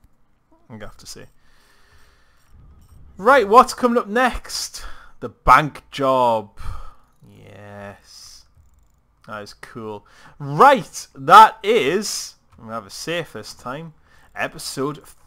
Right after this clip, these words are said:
three, and we're gonna save that, and I'll be back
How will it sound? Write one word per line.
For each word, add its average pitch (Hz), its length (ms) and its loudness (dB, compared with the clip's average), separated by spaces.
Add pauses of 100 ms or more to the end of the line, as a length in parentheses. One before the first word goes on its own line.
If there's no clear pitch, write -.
three, 104 880 -14
and 101 140 -20
we're 101 40 -20
gonna 98 240 -18
save 120 760 -16 (440)
that, 127 680 0 (1000)
and 104 240 -10
I'll 104 160 -12
be 117 120 -16
back - 500 -4